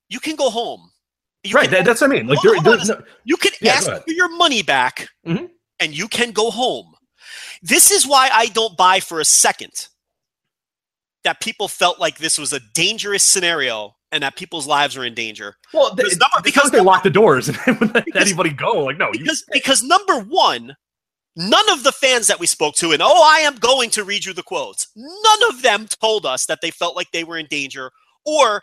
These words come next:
Speaker 1: felt like there was a vibe of danger in the building. Uh, in fact, the,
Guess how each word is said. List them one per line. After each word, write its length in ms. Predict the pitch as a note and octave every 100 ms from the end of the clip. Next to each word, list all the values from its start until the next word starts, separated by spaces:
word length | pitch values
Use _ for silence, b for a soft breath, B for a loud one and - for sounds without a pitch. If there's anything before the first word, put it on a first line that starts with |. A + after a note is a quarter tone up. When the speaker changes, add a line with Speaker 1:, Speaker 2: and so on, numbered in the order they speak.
| b
Speaker 1:
felt 360 | - - A#3 A3+
like 160 | G3+ E3+
there 140 | F#3+
was 140 | E3+
a 100 | D#3+
vibe 540 | C#3+ A#2+ F3+ A3+ A#3+ F#3+
of 180 | F3 C3+
danger 420 | D#3 D3+ D3 D3
in 100 | C3+
the 60 |
building. 360 | C3 D#3 B2+ F2+ _ b b b -
Uh, 220 | F3 E3 -
in 100 | F3+
fact, 320 | - C#4 A#3 - _ _ _
the, 120 | F#3+